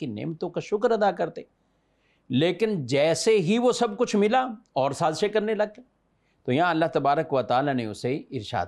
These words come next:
فرمایا۔ اور یہ یاد رکھیں ناظرین کرام، جب آدمی بے روزگاری میں ہے، یعنی ایک اوورآل بات کرتا ہوں، اے، مسلمانوں کے حوالے سے بھی بات کرتا ہوں کہ جب آدمی غربت میں اور پیسوں کی تنگی، دیگر پریشانیوں میں ہوتا ہے،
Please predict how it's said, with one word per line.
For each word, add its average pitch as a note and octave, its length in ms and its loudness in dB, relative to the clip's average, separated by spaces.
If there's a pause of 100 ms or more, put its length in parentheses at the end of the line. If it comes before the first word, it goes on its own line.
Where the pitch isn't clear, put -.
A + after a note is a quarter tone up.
فرمایا۔ E2+ 400 -12
اور C3+ 140 -2
یہ F#3 160 0
یاد E3 180 2
رکھیں A2 340 -8 (800)
ناظرین G#2+ 440 -4
کرام، - 220 -12 (600)
جب G#3 320 0
آدمی G#3 480 0 (180)
بے C#3 300 0
روزگاری B2 520 2
میں A2+ 160 0
ہے، F#2 280 -8 (120)
یعنی D#3 220 -2
ایک G#3 160 2
اوورآل G#3 300 2
بات G#2+ 300 -2
کرتا F2+ 260 -8
ہوں، F2 100 -8 (220)
اے، C#3+ 140 -2 (920)
مسلمانوں D#3+ 680 0
کے G3+ 140 -2
حوالے G3 320 2
سے F#3+ 160 0
بھی D3 100 -2
بات G#2 320 -2
کرتا - 260 -12
ہوں - 160 -16 (500)
کہ F3 140 -6
جب G3 200 2
آدمی G#3 260 0 (200)
غربت E3 560 0
میں C3+ 480 0 (180)
اور A2+ 580 2
پیسوں D3+ 500 -2
کی B2 140 -4
تنگی، A#2 580 -4
دیگر E3+ 440 0
پریشانیوں D3 640 0
میں B2 120 0
ہوتا G#2 200 -2
ہے، - 60 -8